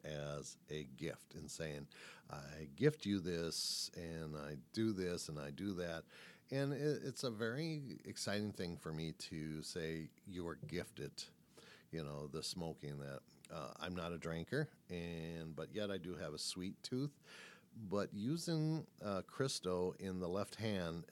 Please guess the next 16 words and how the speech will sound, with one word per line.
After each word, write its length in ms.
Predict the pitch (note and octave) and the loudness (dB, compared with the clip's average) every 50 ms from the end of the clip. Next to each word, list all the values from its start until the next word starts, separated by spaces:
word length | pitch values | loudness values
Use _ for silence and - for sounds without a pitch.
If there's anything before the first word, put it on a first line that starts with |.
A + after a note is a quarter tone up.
| - - | -8 -6
to, 220 | - - E2+ D2+ - | -4 -2 -2 -2 -2
of 220 | F2+ F#2 F2+ D#2 E2 | -2 -2 0 0 0
acceptance 640 | D#2 - - A#2 A#2+ - - F2+ D#2+ D#2+ - - | 0 0 2 0 0 0 0 -2 -2 -2 -2 -4
and 80 | E2 D#2+ | -2 0
that, 180 | D#2+ D#2+ E2 E2 - - - - - - - - - | 0 0 0 -2 -6 -10 -14 -14 -14 -16 -12 -6 0
I've 220 | G#2+ C#3+ E3 D#3 | 2 2 2 2
actually 400 | A#2+ G#2 G#2+ - - - G#2 G2+ F#2+ E2+ | 0 -2 -2 -2 2 2 4 4 4 4
lowered 360 | F2+ F2 F2+ F2+ F#2+ G2 F2 | 4 6 6 6 6 6 4
my 300 | F2 D#2+ D2+ D#2 D#2+ D#2+ | 2 2 2 2 2 2
sweet 380 | D2+ - - - E2+ D#2+ D#2 - - | 2 2 2 2 2 0 0 -2 -4
intake, 520 | F2 D#2+ D2+ - - - - - - - D#2+ | -6 -6 -6 -6 -6 -6 -6 -8 -10 -8 -4
and 140 | F2+ G2 G#2+ | -2 0 2
which 160 | B2+ C#3 - | 2 2 4
is 180 | D3 C#3 B2 C3 | 2 2 2 0
awesome. 380 | A2 A2+ G#2+ G#2 - - - - - - - - - | -2 -4 -4 -4 -4 -6 -6 -8 -14 -20 -14 -6 -2
Uh, 140 | G2 G2 F#2 | -2 -2 -2